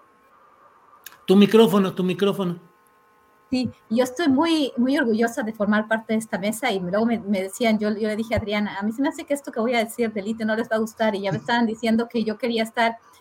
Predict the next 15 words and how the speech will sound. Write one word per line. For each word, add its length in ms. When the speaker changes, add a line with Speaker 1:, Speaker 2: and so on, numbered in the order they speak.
Speaker 2:
en, 380
en 160
esa 260
posición. 400
Absolutamente 640
no, 120
yo 120
tengo 140
una 140
posición 420
muy 240
bonita, 560
que 100
me 100
encanta 680